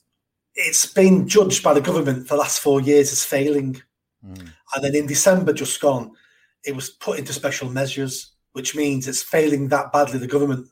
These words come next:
Speaker 1: are having to step in now to help run it. And it's, what have we done here? How have we run our police force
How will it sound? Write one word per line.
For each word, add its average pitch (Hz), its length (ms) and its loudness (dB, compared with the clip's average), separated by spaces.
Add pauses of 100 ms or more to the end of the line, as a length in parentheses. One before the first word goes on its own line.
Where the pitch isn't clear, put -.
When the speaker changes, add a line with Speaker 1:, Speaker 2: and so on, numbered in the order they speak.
(120)
Speaker 1:
are 123 80 -6
having 123 160 -4
to 127 80 -10
step - 340 -4
in 127 140 -6
now 110 280 -8 (260)
to - 80 -10
help 123 280 -4
run 135 120 -2
it. - 260 -10 (1080)
And 160 160 -6
it's, - 360 -6 (420)
what - 280 -4
have 196 100 -10
we 220 60 0
done 196 200 2
here? 139 400 -2 (480)
How 208 300 0
have 208 120 2
we 220 60 2
run 220 300 2
our 156 360 -2 (280)
police 208 340 0
force 139 320 0